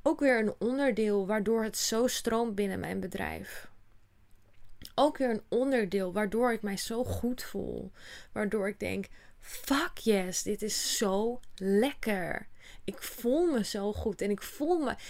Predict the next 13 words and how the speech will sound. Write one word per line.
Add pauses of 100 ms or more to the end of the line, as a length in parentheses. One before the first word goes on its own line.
(120)
ik
voel
me (280)
echt
goed." (2000)
En
ik
heb (140)
echt
het
gevoel
alsof
ik